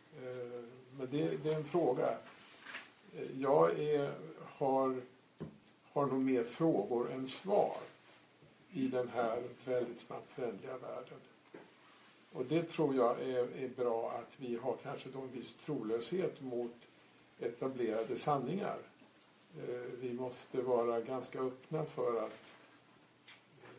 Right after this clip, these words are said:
det är nya, delvis nya utmaningar som har att göra med den här föränderliga världen.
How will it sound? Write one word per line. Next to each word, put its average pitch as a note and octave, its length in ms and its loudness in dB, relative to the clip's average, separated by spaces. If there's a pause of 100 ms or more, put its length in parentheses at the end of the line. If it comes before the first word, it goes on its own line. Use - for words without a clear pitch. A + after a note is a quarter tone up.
det C3 80 -6
är B2 200 -4
nya, A#2+ 300 0 (1080)
delvis C3+ 480 2
nya C#3+ 220 2
utmaningar B2+ 840 0 (300)
som C#3 180 -12
har B2 160 0
att B2 60 -2
göra A2+ 240 4
med D#3 140 0
den C#3+ 120 0
här A#2 140 -10
föränderliga C3 500 -8
världen. B2 400 -10